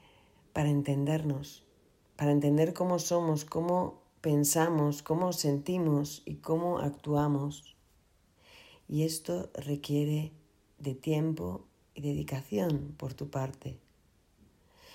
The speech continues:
Solo después de observarte y conocerte, entonces puedes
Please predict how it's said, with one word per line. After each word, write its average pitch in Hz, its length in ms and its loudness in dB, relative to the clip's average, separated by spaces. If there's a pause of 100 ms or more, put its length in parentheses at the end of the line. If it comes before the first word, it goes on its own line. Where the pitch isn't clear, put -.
(480)
Solo 175 640 4 (640)
después 160 840 0
de 156 400 -4
observarte 147 1120 0
y 147 120 -6
conocerte, 147 960 -2 (1300)
entonces 160 1000 2 (800)
puedes 147 720 2